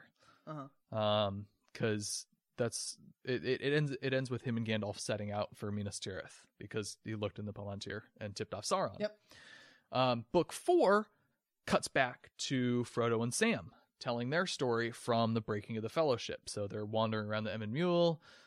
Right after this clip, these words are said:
Speaker 2: and they
Speaker 1: Mm-hmm.
Speaker 2: meet Gollum, and they go into the Dead Marshes, and it ends with Shelob's lair. They go through Shelob's lair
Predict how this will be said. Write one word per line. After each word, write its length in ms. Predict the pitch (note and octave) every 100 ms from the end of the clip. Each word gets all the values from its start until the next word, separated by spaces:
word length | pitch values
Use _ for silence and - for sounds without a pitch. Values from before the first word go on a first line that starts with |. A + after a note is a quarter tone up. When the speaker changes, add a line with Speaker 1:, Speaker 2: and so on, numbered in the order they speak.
| _
Speaker 2:
and 120 | - A2+
they 80 |
Speaker 1:
Mm-hmm. 100 | A2+
Speaker 2:
meet 560 | A#2+ A#2+ A#2+ - - - - - C#3+
Gollum, 680 | F#3 F#3 F3 E3 E3 D#3+ D#3+ _ -
and 640 | A2+ A2 A2+ A2 G#2+ G#2+
they 120 | A2
go 280 | G#2+ A#2 A#2
into 500 | A#2 A#2 B2 A2+ A2+
the 400 | G#2+ G#2+ G#2+ G#2+ G#2+ -
Dead 220 | A#2 G#2+
Marshes, 800 | C#3 D3 C#3 D#3 D3 C#3+ C3+ - - - - _ _
and 760 | A#2 A#2 A2+ A2+ A2+ A2 A2+ - _ _ _ _ _
it 180 | A2+ A2+ -
ends 720 | D3 C#3 C3+ D3 E3+ - - _ _ _ _ _ _ _
with 640 | E3 C#3 C3+ A#2 A2 - - _
Shelob's 480 | - - A2 G#2+ G#2+
lair. 340 | B2+ B3 F#2+ F#2 - - _ _
They 140 | - A#2+
go 120 | A#2+
through 180 | - A#2
Shelob's 380 | - A#2 G#2 -
lair 420 | D#3 E3+ B2